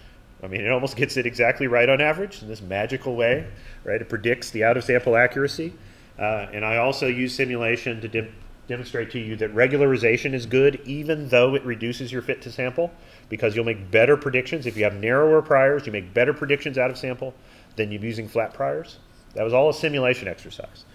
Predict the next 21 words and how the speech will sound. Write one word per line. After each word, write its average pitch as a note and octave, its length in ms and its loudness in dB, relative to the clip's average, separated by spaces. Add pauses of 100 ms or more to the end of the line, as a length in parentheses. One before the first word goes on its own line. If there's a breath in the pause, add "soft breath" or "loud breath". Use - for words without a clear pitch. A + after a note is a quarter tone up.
(360 loud breath)
So B2 360 -2
let's F#3 200 2
do A3 140 0
a G#3+ 60 2
simulation C#3+ 480 0
exercise A#2 360 -4
again A2+ 640 -4 (160)
with A#2 160 -6
varying C#3+ 280 2
effects - 460 -14
to G#2+ 100 -18
give A#2 140 -4
you A#2 100 -10
some A2+ 180 -10
idea G#2+ 360 -8
about, F#2+ 340 -10 (400 loud breath)
uh, F#2 220 -10 (200)
uh, F2+ 180 -14
how B2 160 -4
this G#2+ 140 -8
behaves. F2 500 -14